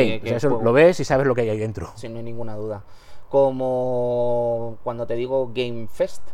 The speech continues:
Speaker 2: ¿no? Quiero decir, creo que está muy claro que
Speaker 1: Ah.
Speaker 2: es un Game Fest,
Speaker 1: Sí.
Speaker 2: pero me imagino que este también fue un cambio para todos en la creación del Game Fest, un cambio para toda la industria española de entender cómo eran las ferias de videojuegos, ¿no?
Speaker 1: Mm.
Speaker 2: Cuando lanzáis esta feria,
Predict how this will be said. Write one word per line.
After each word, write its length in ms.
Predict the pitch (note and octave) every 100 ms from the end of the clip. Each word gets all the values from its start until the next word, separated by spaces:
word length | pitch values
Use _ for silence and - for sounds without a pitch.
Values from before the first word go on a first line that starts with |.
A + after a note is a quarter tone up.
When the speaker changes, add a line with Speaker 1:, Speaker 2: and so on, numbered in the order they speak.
| -
Speaker 2:
¿no? 160 | A#2+ C3+
Quiero 140 | B2
decir, 220 | B2+ A#2 A#2+
creo 140 | B2
que 80 | B2+
está 160 | C#3+
muy 120 | B2 A#2
claro 260 | B2+ C#3+
que 80 | C3
Speaker 1:
Ah. 40 |
Speaker 2:
es 120 | B2+ C3+
un 160 | B2+
Game 240 | B2 A#2+ A#2+
Fest, 300 | G#3 G#3+ - -
Speaker 1:
Sí. 140 | - D#3
Speaker 2:
pero 280 | D3 C#3 C3
me 80 |
imagino 460 | C3 C3 - C#3+ D#3
que 60 | D#3+
este 140 | -
también 300 | E3+ D3+ D#3+
fue 240 | - F3 G3 - - - - -
un 160 | D#3+
cambio 440 | E3+ E3 F#3 G3+ - -
para 240 | D#3 C3
todos 340 | C#3 C#3 - F3+
en 140 | D3+
la 100 | C#3
creación 380 | C#3 C3 B2+ C3+
del 120 | D#3
Game 180 | D#3 D3
Fest, 200 | D#3+ E3
un 80 | D#3
cambio 240 | D3 D#3+
para 360 | E3 D#3 C#3+ -
toda 240 | D3 D3
la 60 | D#3+
industria 320 | E3 D#3 D#3+
española 460 | D3+ D3+ D3+ E3+ A2+
de 120 | D3+
entender 340 | C#3 C3+ C3
cómo 220 | - E3 D#3+
eran 180 | F#3+
las 180 | D#3+ B2+
ferias 260 | F3+ F#3+ D3
de 80 | B2+
videojuegos, 520 | B2 A#2+ B2+ A#2 A2+
¿no? 100 | C3
Speaker 1:
Mm. 20 |
Speaker 2:
Cuando 180 | - C#3
lanzáis 400 | B2+ A#2+ C3 B2+
esta 220 | C#3 D3
feria, 260 | C#3+ C#3+